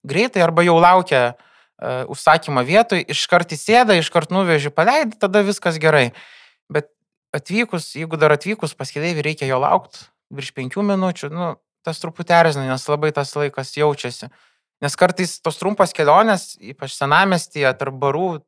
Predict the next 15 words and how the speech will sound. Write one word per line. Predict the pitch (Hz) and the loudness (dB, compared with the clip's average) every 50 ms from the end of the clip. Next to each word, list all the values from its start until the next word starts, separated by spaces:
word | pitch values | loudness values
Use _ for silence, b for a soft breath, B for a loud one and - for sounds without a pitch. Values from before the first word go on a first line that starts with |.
| _ _ _ | _ _ _
būna | _ 143 143 147 180 180 170 160 139 101 | _ -14 -8 -4 0 2 4 4 4 2
iš | 147 147 | 0 2
baro | 143 175 180 175 160 156 | 4 6 6 6 6 6
į | 147 | 6
barą | 156 165 175 170 147 135 | 6 6 6 6 6 4
važiuoja, | 123 120 117 127 139 156 170 165 147 | 2 0 0 2 4 6 6 6 4
e, | 139 - - - - - - - _ _ _ - - - 104 - | 2 -2 -10 -20 -20 -20 -20 -20 _ _ _ -6 -4 -4 -4 -4
tai | - - - | -6 -8 -6
ten, | - 160 160 170 | -4 -4 -2 0
nu, | 190 202 190 180 165 170 _ _ _ _ _ - | 0 0 0 0 -2 -6 _ _ _ _ _ -14
užtrunka | 233 - - - 277 277 269 - 196 170 156 147 147 - | -12 -10 -6 -4 -2 -2 -2 0 2 2 2 2 -2 -6
septynias | _ - - - 170 - - - 226 226 208 170 151 - - | _ -14 -10 -10 -10 -10 -8 -6 -4 -2 0 0 0 -2 -4
minutes | 151 151 156 160 151 - 214 226 - - | -6 -6 -4 -2 0 2 2 2 0 -2
kažkur, | - 120 107 - - - - - | -8 -10 -10 -12 -16 -20 -18 -12
nu, | - 170 170 143 | -8 -6 -6 -6